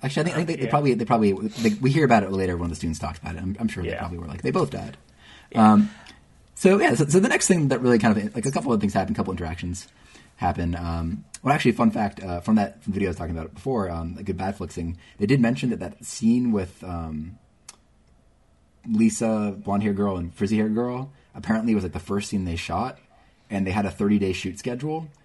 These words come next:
Speaker 1: and
Speaker 2: Uh-huh.
Speaker 1: they, and they, they were gonna try to film in order, I guess, and they filmed that scene, and that scene took, like, four days to film.
Speaker 2: How?
Speaker 1: I, I don't, they, they, they, I guess out of, like, four days of filming, they got, like, three minutes of usable footage.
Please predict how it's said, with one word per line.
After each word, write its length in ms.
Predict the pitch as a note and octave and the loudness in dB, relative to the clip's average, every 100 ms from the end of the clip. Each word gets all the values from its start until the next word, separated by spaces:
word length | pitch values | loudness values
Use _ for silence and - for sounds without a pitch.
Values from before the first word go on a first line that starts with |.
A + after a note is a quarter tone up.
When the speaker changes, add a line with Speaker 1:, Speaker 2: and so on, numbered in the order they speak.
| _ _ - | _ _ -6
Speaker 1:
and 80 | G2+ | -2
Speaker 2:
Uh-huh. 180 | A#2+ B2 | -2 -2
Speaker 1:
they, 100 | G#2 | -2
and 80 | |
they, 100 | G2 | -4
they 140 | F#2 F#2+ | -2 -2
were 60 | |
gonna 140 | F#2+ G2 | 0 0
try 140 | G#2 | -2
to 60 | F2 | -4
film 180 | G2 F2+ | -4 -4
in 100 | D#2+ | -4
order, 280 | F#2 A2+ | -4 -2
I 80 | B2 | -4
guess, 320 | C3+ C#3+ C#3+ | -4 -6 -8
and 320 | - - G2+ F#2+ | -16 -14 -8 -8
they 80 | |
filmed 260 | E2+ A#2+ A#2 | -2 2 2
that 200 | F#2+ - | 2 -4
scene, 580 | - - B2+ A2 E2+ F#2 _ _ _ _ - | -12 -4 0 2 0 -6 _ _ _ _ 2
and 120 | G2+ | 4
that 180 | G#2 - | 4 2
scene 200 | A#2+ A2 | 0 0
took, 100 | - | 0
like, 120 | F#2 | -8
four 240 | - G#2 | -2 2
days 220 | G2 F#2 F#2 | 2 0 -2
to 80 | |
film. 460 | - F#2 G#2+ C#3+ C#3 - _ _ _ _ _ _ _ _ _ _ | -8 -4 -2 -2 -6 -12 _ _ _ _ _ _ _ _ _ _
Speaker 2:
How? 640 | - E3+ G3+ A#3 A2+ G2+ - - | -10 0 4 4 2 0 -10 -4
Speaker 1:
I, 140 | G#2+ - | -2 4
I 100 | G#2+ | 4
don't, 220 | G#2 A2 | 4 4
they, 100 | A2+ | 2
they, 260 | A2 A2 | 4 4
they, 240 | A2 A2+ G#2+ | 4 2 2
I 100 | A#2+ | 2
guess 160 | A2 A2+ | 2 4
out 80 | G#2+ | 4
of, 40 | |
like, 100 | G2+ | 4
four 160 | - A2 | 4 4
days 160 | G#2 | 4
of 100 | G2+ | 2
filming, 300 | G#2 F#2+ F2+ | -2 -2 -4
they 140 | F2+ F2+ | -6 -8
got, 120 | D#2+ | -8
like, 220 | E2 - _ _ - | -10 -14 _ _ -4
three 180 | G#2+ F#2+ | 0 2
minutes 280 | F2+ F2 | 0 -4
of 140 | E2 - | -8 -8
usable 300 | A2+ F2+ F2 | -4 -4 -4
footage. 440 | E2 E2 D#2+ F2+ | -6 -8 -8 -10